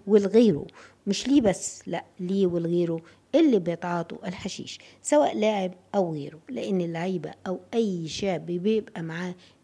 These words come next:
المال بالمنظر ده بيوظفوا في طرق، آه، غير سليمة، لأنه دول شباب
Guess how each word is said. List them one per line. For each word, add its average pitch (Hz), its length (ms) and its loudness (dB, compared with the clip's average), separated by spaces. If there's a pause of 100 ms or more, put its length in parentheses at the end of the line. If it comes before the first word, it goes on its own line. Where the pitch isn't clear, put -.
المال 180 380 -2
بالمنظر 165 580 -6
ده 190 220 -8 (460)
بيوظفوا 180 1080 -4
في - 180 -12
طرق، 175 380 -2 (260)
آه، 147 840 -10 (440)
غير 175 300 0
سليمة، 190 540 -4
لأنه 320 360 0
دول 233 320 0
شباب 170 380 -4